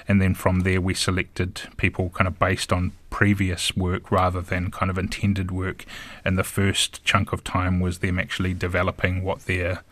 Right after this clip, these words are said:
project and community engagement would be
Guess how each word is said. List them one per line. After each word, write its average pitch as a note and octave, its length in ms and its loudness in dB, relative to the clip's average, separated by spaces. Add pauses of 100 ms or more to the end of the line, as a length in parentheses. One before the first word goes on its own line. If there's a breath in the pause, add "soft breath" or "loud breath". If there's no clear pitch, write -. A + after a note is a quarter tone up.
(160 soft breath)
project G2 460 2
and F#2+ 100 -2
community F#2 520 0
engagement F2+ 640 0
would F#2 180 -6
be F#2 360 -4